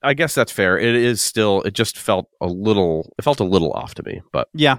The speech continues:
Speaker 2: no, I agree. It was a little startling at first.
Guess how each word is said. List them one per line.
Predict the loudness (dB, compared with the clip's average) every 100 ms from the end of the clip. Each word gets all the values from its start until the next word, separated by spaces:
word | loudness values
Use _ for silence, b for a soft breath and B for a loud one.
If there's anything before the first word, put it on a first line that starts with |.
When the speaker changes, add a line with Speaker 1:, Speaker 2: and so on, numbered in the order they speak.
| -2
Speaker 2:
no, | 2 2
I | 2 -2
agree. | -4 -10 -12 _ -4
It |
was | -4 0
a |
little | 0 0
startling | 0 0 0 -8
at | -8
first. | -10 -10